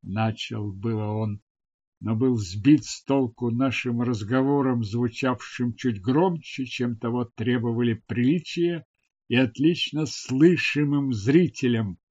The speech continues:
наблюдавшим за дуэлью. При этом мы стояли к девушкам немного боком, чтобы казалось, что мы не с ними и общаемся только друг с другом.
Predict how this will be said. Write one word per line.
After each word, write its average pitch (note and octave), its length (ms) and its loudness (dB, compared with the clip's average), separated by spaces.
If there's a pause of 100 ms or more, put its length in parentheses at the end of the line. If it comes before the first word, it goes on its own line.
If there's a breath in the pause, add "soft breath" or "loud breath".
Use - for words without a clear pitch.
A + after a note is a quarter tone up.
наблюдавшим A#2+ 960 0
за G2 160 -4
дуэлью. F#2+ 720 -4 (380)
При C#3 120 8
этом G3 340 6
мы G3+ 160 6
стояли F#3+ 680 8
к C3+ 60 -2
девушкам F#3 640 4
немного F3+ 420 2
боком, D3 800 0
чтобы A#2+ 440 -4
казалось, D#3+ 540 2
что - 240 -4
мы E3+ 560 2
не E3 240 6
с - 180 -4
ними G#3+ 760 4 (280)
и D#3+ 120 6
общаемся G3+ 680 2
только G3+ 320 0
друг E3+ 300 0
с B2+ 100 -8
другом. A#2 500 0